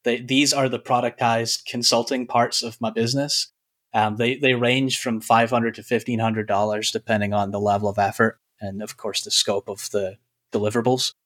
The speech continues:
But they'll, they'll basically start with a cl-, Clarity call, and I'll take a look at their site. I'll talk to them, and I'll say, "Okay, it seems like there's,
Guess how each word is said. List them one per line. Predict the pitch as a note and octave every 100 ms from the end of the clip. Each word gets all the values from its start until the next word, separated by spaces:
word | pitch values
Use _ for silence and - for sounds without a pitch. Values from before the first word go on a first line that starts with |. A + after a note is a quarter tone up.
| _ _ -
But | B2+
they'll, | C3+ C#3
they'll | C#3
basically | C3 E3+ F#3 F3+ D#3+ C3+
start | - D#3
with | F3+ F#3
a |
cl-, | - D3+ -
Clarity | D3 C#3+ C3+
call, | C#3 C3+ C3
and | B2
I'll |
take | A2+ C#3+ C#3
a |
look | C3
at | C3+
their | A#2+
site. | - - D3 D3
I'll | A#2+
talk | - C3+ B2+
to | -
them, | B2 A#2+ A#2+
and | A#2+ A#2 A2+ -
I'll | A#2 A2
say, | G#2+ - - A2+ A2 A2 A2 A2+
"Okay, | C3 C3 B2
it | A#2+
seems | - - E3+ E3
like | D#3 C#3+ -
there's, | C3 A#2 -